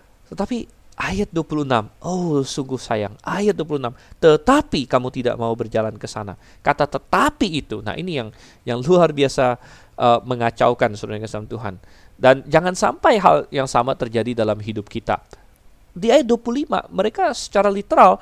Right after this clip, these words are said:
sudah membuktikan bahwa firman Tuhan itu benar, apa yang Tuhan katakan itu benar, namun, ada namunnya, ada tetapinya, begitu.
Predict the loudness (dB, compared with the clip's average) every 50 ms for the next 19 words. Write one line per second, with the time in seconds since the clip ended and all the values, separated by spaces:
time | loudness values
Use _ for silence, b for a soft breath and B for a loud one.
0 | B B B -6 0 0 2 2 2 2 0 0 -2 -2 -4 -8 -8 -2 4 4
1 | 4 4 4 0 -4 -2 0 0 -2 -2 -2 -2 -2 0 2 0 0 0 -4 -4
2 | -4 -2 -2 -4 -4 -8 -10 -8 -4 0 4 6 6 6 4 b b b b b
3 | -2 0 0 0 0 0 0 0 0 0 -2 -2 -2 -2 -4 -4 -6 -6 -8 -8
4 | -8 -4 0 2 4 4 4 2 0 b b b b b -2 4 4 6 6 6
5 | 2 0 -2 -2 -8 -20 _ _ -20 _ _ _ _ _ -4 -4 0 2 2 4
6 | 4 2 0 -2 -2 -4 0 0 0 0 2 -2 -2 0 0 -2 -2 -2 _ -4
7 | -4 -2 -2 0 0 0 0 -2 -6 -8 -8 -8 -6 -6 -8